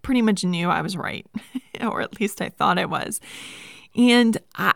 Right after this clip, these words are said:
I had, I kept coming up with all these different reasons that, you know, this point of view was the right point of view. And my husband was one hundred percent right. And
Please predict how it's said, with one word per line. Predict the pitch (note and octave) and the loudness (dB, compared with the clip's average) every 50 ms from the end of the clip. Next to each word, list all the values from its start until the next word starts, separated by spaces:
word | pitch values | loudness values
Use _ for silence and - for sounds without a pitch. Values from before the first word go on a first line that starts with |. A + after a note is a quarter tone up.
| - | 2
I | - A#3 B3 | 2 4 4
had, | C4+ C4+ C4+ A#3 A3+ A3 G#3+ - - | 4 2 2 2 0 0 -2 -4 -4
I | - G#3+ | -2 -2
kept | G#3+ - B3 C4+ C4+ - | -2 -2 -4 -6 -6 -4
coming | - C4+ C4+ B3 B3 | -4 -2 0 0 0
up | A3 G#3 | 0 0
with | F#3 E3+ F3 - - | -2 -4 -4 -6 -12
all | C4 D4 F4 F4+ F#4 F#4 | -8 -6 -4 -2 -2 -2
these | F4 D#4 C#4+ C#4+ | -2 -2 -2 -2
different | - - C4 - A#3+ - - | 0 -2 -2 -2 -2 -4 0
reasons | G#3 G#3+ F#3+ G3 F#3 F#3 F3 F3+ F3+ - F#3 - - - - - - - - - _ _ - | 2 2 2 2 0 -2 -2 -4 -4 -4 -6 -8 -10 -18 -20 -20 -20 -20 -20 -20 _ _ -4
that, | G3 F#3+ F#3 - - | -2 -2 -2 -2 -2
you | - F#3+ F#3+ | 0 2 2
know, | F#3 F#3 F#3 F3+ F#3+ G3 | 2 2 0 0 -2 -2
this | - G3+ C4 C#4 C#4 - - | -2 0 2 2 2 2 -2
point | - - C4+ A#3+ A3+ | -2 -2 0 0 0
of | A3+ | 0
view | G#3+ G#3 G3+ G3+ G3 | 0 0 0 0 0
was | F3+ F3 E3+ E3+ - | 0 -2 -4 -6 -4
the | E3 | -2
right | F#3 A3 A#3+ - | -2 -2 -2 -2
point | - A#3+ A3 G3+ | -2 -2 0 0
of | G3+ | 0
view. | G3+ G3 F#3 F3+ F3+ F3 F#3 G3+ - - - - - - - - _ _ _ - | -2 -2 -2 0 0 -2 -2 -4 -8 -12 -20 -20 -20 -20 -20 -20 _ _ _ -2
And | G#3 G#3+ | 2 2
my | G#3+ A3+ | 2 2
husband | A#3 B3+ E4 F4 - - G4+ F#4 F4 | 0 -2 -6 -6 -6 -6 -6 -6 -4
was | D4+ C4+ A#3+ A#3 D4 D#4+ D#4 - - - | -2 -2 -2 -2 -4 -8 -14 -18 -10 -4
one | F3+ F3+ F#3+ | -2 -2 0
hundred | G#3+ A3+ A3 G#3 A3 C4 | 0 0 0 -2 -2 -4
percent | B3+ A#3 - - F#3 - - | -6 -8 -6 -6 -6 -6 -4
right. | - - - - - - _ _ - - - - - - _ - | -6 -6 -6 -6 -10 -14 _ _ -20 -20 -20 -20 -20 -14 _ -2
And | A3 A3+ A3+ A#3 A3+ A3+ A3+ A3 A3 | 0 2 2 2 2 2 2 0 -2